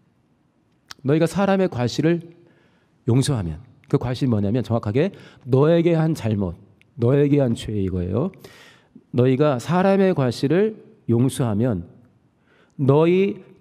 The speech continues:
천부, 네가 아버지라 부르는 하늘에 계신 아버지도 너를 용서할 것이다. 그런데 너희가 사람의 과실을 용서하지 아니하면 너희 아버지도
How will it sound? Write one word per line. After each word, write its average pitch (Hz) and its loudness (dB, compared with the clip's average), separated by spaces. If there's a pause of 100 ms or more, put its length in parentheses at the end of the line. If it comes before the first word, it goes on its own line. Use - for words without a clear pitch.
천부, 185 -2
네가 117 2
아버지라 151 2
부르는 120 0
하늘에 196 2
계신 160 0
아버지도 107 -2
너를 104 0
용서할 101 -2
것이다. 95 -14 (760)
그런데 135 0 (720)
너희가 165 4
사람의 220 2
과실을 156 0 (640)
용서하지 147 0
아니하면 98 -4 (1040)
너희 113 0
아버지도 107 -6